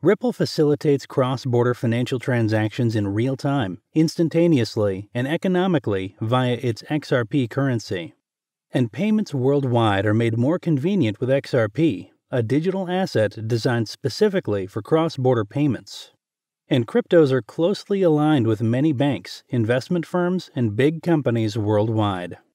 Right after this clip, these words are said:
With X R P's low price and wide adoption, it is more valuable than other tokens that may not have much value underneath. As a result, it's a perfect cryptocurrency for people looking to make substantial gains in the future.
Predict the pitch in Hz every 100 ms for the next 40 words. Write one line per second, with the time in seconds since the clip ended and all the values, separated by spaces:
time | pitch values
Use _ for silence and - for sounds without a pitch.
0 | _ _ _ _ - 139 156 214 - 180
1 | - 165 131 117 113 156 - 143 143 160
2 | 127 113 123 127 107 113 123 - 104 92
3 | - _ _ _ 170 143 117 123 175 202
4 | 165 156 156 110 104 110 107 101 117 101
5 | 101 98 104 117 120 120 143 208 240 233
6 | 151 170 156 123 131 127 120 123 131 127
7 | 120 117 101 113 104 - - _ _ _
8 | _ _ 180 147 127 117 110 120 92 -
9 | - - 147 - 247 - 220 - - 180
10 | 160 - 143 147 139 107 101 110 156 165
11 | 160 143 170 156 143 139 143 135 - 117
12 | - - 151 170 170 127 110 131 131 110
13 | 107 95 - 113 113 87 -